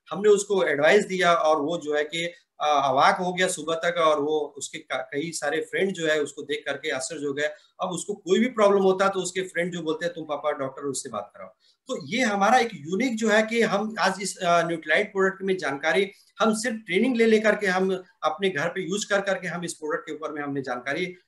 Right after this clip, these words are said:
एक्सेप्ट किया और यही चीज़ आपके हाथ में है। आप अपना जो है पहले अपने घर को सेव करिए,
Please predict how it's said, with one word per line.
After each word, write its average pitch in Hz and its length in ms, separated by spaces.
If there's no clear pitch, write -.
एक्सेप्ट 185 340
किया 190 200
और 170 200
यही 196 240
चीज़ 220 340
आपके 165 280
हाथ 175 360
में 160 100
है। 160 220
आप 165 260
अपना 185 300
जो 185 180
है 202 100
पहले 180 340
अपने 180 240
घर - 320
को 208 160
सेव 190 300
करिए, 175 340